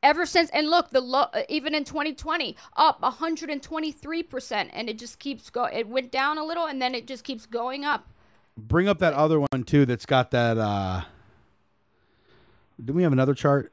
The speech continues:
Speaker 1: This
Speaker 2: Yes, that one. That's
Speaker 1: Yes.
Speaker 2: the one, the
Speaker 1: Yeah, that's the
Speaker 2: eighteen
Speaker 1: one
Speaker 2: to
Speaker 1: I was actually, yeah, I think I
Speaker 2: Yes. So thirty-five to forty-four-year-olds. I pu-, I ha-, I put this chart on something like, I, like, eight months ago, nine months ago, but nobody cared about it then. But maybe they'll care about it now.
Speaker 1: And
Speaker 2: Look.
Speaker 1: they're still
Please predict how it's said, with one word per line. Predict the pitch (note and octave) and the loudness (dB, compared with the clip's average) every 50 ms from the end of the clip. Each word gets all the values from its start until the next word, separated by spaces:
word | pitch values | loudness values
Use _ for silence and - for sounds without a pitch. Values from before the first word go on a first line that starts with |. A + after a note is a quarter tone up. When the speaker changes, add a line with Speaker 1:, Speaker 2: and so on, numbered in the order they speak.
| _ _ _ | _ _ _
Speaker 1:
This | - - C3+ | -12 -2 2
Speaker 2:
Yes, | D3+ E3+ E3 - - | 4 4 4 2 2
that | - D3 D3 C#3+ B2+ | 0 0 2 2 2
one. | A#2 A2 | 2 2
That's | A2+ B2+ B2+ - | 2 0 0 2
Speaker 1:
Yes. | |
Speaker 2:
the | - C3 | 2 2
one, | A#2 A#2 A2+ G#2 G2+ G2 | 4 4 4 2 2 -2
the | - G2 G2 | -4 -2 2
Speaker 1:
Yeah, | C4 B3 G3+ | 2 2 2
that's | F#3 G3+ | 2 0
the | C3+ B2+ | 2 2
Speaker 2:
eighteen | B2+ A#2+ | 4 4
Speaker 1:
one | A#2+ A2+ | 4 4
Speaker 2:
to | A2 G#2+ | 4 2
Speaker 1:
I | G2+ | 0
was | F#2+ - | -2 -4
actually, | - - - - - - | -8 -10 -10 -10 -8 -6
yeah, | G3+ G3 | -4 -4
I | E3 C#3+ | -4 -8
think | - - - - - | -10 -14 -16 -16 -14
I | - - - - - _ _ _ | -12 -12 -12 -14 -16 _ _ _
Speaker 2:
Yes. | - A2+ C3 C3 B2 A2+ G2 - - - - - - _ _ _ _ | 0 2 4 4 4 2 0 -2 -6 -8 -8 -10 -12 _ _ _ _
So | - - C3 | -2 -2 -2
thirty-five | A#2 - - D#3 D#3+ E3+ E3+ F3+ D#3 - - D#3+ D#3 D#3 D#3 D3 | 0 0 2 2 4 4 4 2 0 2 2 2 4 4 2 2
to | - D3 | 0 -4
forty-four-year-olds. | A#2+ - D#3 D3+ D3+ C#3+ C#3 - - D3+ D3 C#3+ C#3 C3+ B2+ B2 B2 A#2+ A2 | -2 2 4 4 4 4 2 0 2 2 4 4 4 4 4 2 2 2 2
I | C3 C#3+ | 2 2
pu-, | - - C#3 | 2 2 2
I | C3 D3 D#3 | 4 4 4
ha-, | C#3 C#3+ C#3 A#2+ | 4 4 2 2
I | C#3 | 2
put | D3 D#3+ E3 - | 4 4 2 2
this | D3 C3 - | 0 -2 0
chart | - C#3+ C3 B2 | 0 0 0 0
on | A#2+ A2 | -2 -4
something | - B2+ A#2 A2 A#2 A2 | -6 -6 -6 -6 -6 -4
like, | A2 G#2+ G2 - | -4 -4 -4 -4
I, | - G#2+ G#2 G2 - | -4 -4 -4 -2 -4
like, | A2 A2 G2+ - | -6 -6 -6 0
eight | - C3 C3+ B2 | 0 2 2 4
months | B2 B2 B2+ A#2+ - | 4 2 2 2 2
ago, | A#2+ G2 G2+ F2+ | 0 0 0 0
nine | F2+ G#2 A#2 B2 C3 B2 | 0 0 2 4 4 4
months | A2+ A2 G2+ - A2+ | 4 2 2 0 -2
ago, | G2 G2+ G2+ | -2 -2 -2
but | G2+ A#2 | 0 0
nobody | A#2+ C#3 C#3 D3 C3+ | 2 4 4 4 2
cared | - - E3 F3 F3+ D#3+ | 2 2 4 4 4 4
about | A#2+ A2+ G#2+ G2 | 2 0 -2 -4
it | F#2+ - | -4 -4
then. | - F#2+ F#2 | -4 -4 -2
But | G2 G#2+ | -2 -2
maybe | A2+ B2+ C#3+ F3+ | -2 0 2 2
they'll | F#3+ F#3 | 2 2
care | - F#3 F#3+ | 2 2 2
about | F#3 F3 E3+ E3 | 4 4 2 2
it | D#3+ | 2
now. | D3+ D#3+ F3 E3 G#2 - - _ _ - - - | 2 2 2 0 0 -4 -10 _ _ -20 -8 -6
Speaker 1:
And | A#3+ C4 G#3+ | -6 -2 2
Speaker 2:
Look. | D3+ F3 - | 4 4 4
Speaker 1:
they're | C#4 | 2
still | - - - - C#4 C#4+ D#4+ G4+ | 0 -6 -12 -6 0 2 2 4